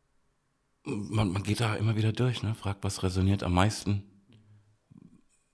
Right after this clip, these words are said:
Und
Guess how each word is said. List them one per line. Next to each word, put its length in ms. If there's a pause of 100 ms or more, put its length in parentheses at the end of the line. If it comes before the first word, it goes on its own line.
(2000)
Und 300